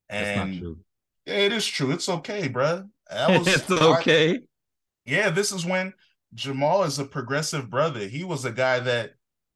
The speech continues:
Speaker 2: would bump Beyonce and Nicki Minaj low. He respected women artistry. Like, he was ahead of the curve. Like, people like
Speaker 1: Hey,
Speaker 2: me,
Speaker 1: man.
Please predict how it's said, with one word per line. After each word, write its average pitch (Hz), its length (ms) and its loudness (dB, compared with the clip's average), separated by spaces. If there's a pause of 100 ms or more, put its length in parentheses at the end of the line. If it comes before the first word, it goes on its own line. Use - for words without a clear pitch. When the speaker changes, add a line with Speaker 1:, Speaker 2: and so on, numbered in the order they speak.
(380)
Speaker 2:
would 110 300 -8
bump 131 360 -2
Beyonce 123 500 -2 (100)
and 113 80 -2
Nicki 120 220 -6
Minaj 113 540 -2
low. 131 280 -2
He 117 120 -10
respected 120 680 -4
women 117 300 -4
artistry. 117 520 -2
Like, 95 200 -2
he 127 100 -6
was 127 180 -4
ahead 120 240 -2
of 104 80 -6
the 104 60 -8
curve. 135 400 -4 (160)
Like, 95 240 -6
people 143 300 -2
like 123 180 0
Speaker 1:
Hey, 107 80 -2
Speaker 2:
me, 139 240 0
Speaker 1:
man. - 100 -8